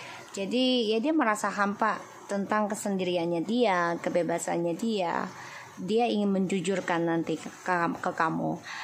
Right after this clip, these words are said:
Tapi memang energinya saat ini dia sedang menikmati, mempertahankan permainannya dia, terutama tentang perhatian dari orang-orang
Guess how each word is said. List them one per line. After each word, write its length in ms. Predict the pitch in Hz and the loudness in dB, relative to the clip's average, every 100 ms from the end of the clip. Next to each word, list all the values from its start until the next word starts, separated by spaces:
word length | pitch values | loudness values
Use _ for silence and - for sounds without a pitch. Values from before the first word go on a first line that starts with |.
| - | -10
Tapi 220 | - 196 233 | -4 2 2
memang 400 | 208 185 196 233 | 2 2 2 2
energinya 640 | 214 202 185 185 190 233 | 2 2 0 0 0 0
saat 320 | 220 170 175 | 0 0 0
ini 300 | 180 202 240 208 | 0 2 2 2
dia 140 | 240 | 0
sedang 640 | 240 185 180 175 170 - - | 0 0 0 0 -2 -4 -6
menikmati, 1200 | - 202 202 202 - 196 190 190 - 190 165 202 294 - - - - - - - 214 | -2 2 2 2 0 0 0 -2 -6 -4 -2 -2 -4 -8 -20 -14 -12 -12 -14 -10 -2
mempertahankan 1120 | 214 214 208 202 190 208 202 208 185 170 175 | 0 2 2 0 2 2 2 0 0 0 -2
permainannya 720 | 190 185 180 180 180 180 185 175 | -2 0 2 2 2 2 2 0
dia, 540 | 196 185 165 - 175 - - | -2 -2 0 -2 -4 -8 -4
terutama 1000 | 190 185 185 175 175 185 185 180 185 180 - - - - - 196 | 2 2 2 2 2 2 2 0 0 -2 -6 -12 -18 -18 -12 -6
tentang 680 | 185 185 180 170 180 185 | -4 -2 -2 -2 -2 -2
perhatian 680 | 185 196 196 190 185 185 180 | -2 0 -2 0 0 0 2
dari 180 | 180 180 | 2 2
orang-orang 720 | 175 180 170 180 185 180 175 | 2 0 -2 -2 -2 -4 -8